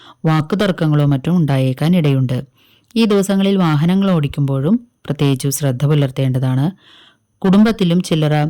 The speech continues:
കലഹാദികളോ മറ്റും ഉണ്ടായേക്കാനും ധനപരമായ ബുദ്ധിമുട്ടുകളും നേരിട്ടേക്കാൻ ഇടയുണ്ട്. ദോഷങ്ങളുടെ പരിഹാരാർത്ഥവും ഗുണഫലങ്ങൾ കൂടുതൽ ലഭിക്കുന്നതിനുമായിട്ട് വ്യാഴാഴ്ച ദിവസങ്ങളിൽ വ്രതങ്ങൾ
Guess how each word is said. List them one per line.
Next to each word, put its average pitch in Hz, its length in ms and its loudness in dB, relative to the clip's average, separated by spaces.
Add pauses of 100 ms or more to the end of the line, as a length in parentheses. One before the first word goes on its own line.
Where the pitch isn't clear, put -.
(440)
കലഹാദികളോ 156 760 0 (360)
മറ്റും 143 320 0 (160)
ഉണ്ടായേക്കാനും 139 720 0 (220)
ധനപരമായ 165 600 2
ബുദ്ധിമുട്ടുകളും 156 760 0
നേരിട്ടേക്കാൻ 131 640 -2
ഇടയുണ്ട്. 135 420 0 (460)
ദോഷങ്ങളുടെ 208 720 0 (160)
പരിഹാരാർത്ഥവും 156 920 -2 (160)
ഗുണഫലങ്ങൾ 160 600 0
കൂടുതൽ 151 520 -2
ലഭിക്കുന്നതിനുമായിട്ട് 143 1080 -2 (380)
വ്യാഴാഴ്ച 185 540 0
ദിവസങ്ങളിൽ 170 600 0
വ്രതങ്ങൾ 151 520 -2